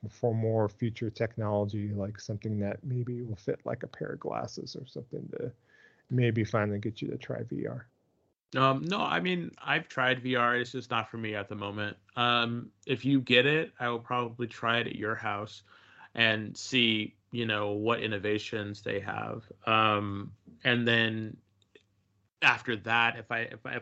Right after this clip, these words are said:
Speaker 2: if I really, like, like it, and I've tested at your house and it seems like it's really kind of fun and good, then I might invest in it. Uh, my partner, Paul, he does the Oculus, and he's been really enjoying it, doing, um, playing, uh,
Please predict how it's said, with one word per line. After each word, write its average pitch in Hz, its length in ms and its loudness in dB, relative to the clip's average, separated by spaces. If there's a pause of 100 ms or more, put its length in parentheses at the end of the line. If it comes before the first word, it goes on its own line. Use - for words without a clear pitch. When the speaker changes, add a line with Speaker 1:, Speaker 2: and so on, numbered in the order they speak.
(140)
Speaker 2:
if 123 160 -2
I 123 80 4
really, 120 360 2
like, 107 200 -2
like 104 300 -2
it, 131 220 0 (500)
and 120 120 2
I've 117 120 4
tested 123 320 0
at 123 80 -4
your 113 100 2
house 110 260 0
and 110 80 -6
it 104 40 -10
seems 113 240 -4
like 104 100 -8
it's - 140 -12
really 107 160 0
kind 110 180 -6
of 104 80 -8
fun 117 220 0
and 107 160 -4
good, 104 240 0
then 104 120 0
I 107 120 4
might 101 340 0
invest 101 460 -2
in 113 100 -2
it. 110 240 -2 (240)
Uh, 107 460 4
my 113 100 4
partner, 113 320 0
Paul, 123 500 4 (360)
he 135 200 8
does 123 320 6
the 113 200 0
Oculus, - 640 -4
and 104 160 -8
he's 117 360 -4
been 113 300 -4
really 113 300 2
enjoying 104 520 0
it, 98 220 0 (200)
doing, 107 380 4
um, 95 540 -2 (220)
playing, 107 480 4
uh, 101 480 -6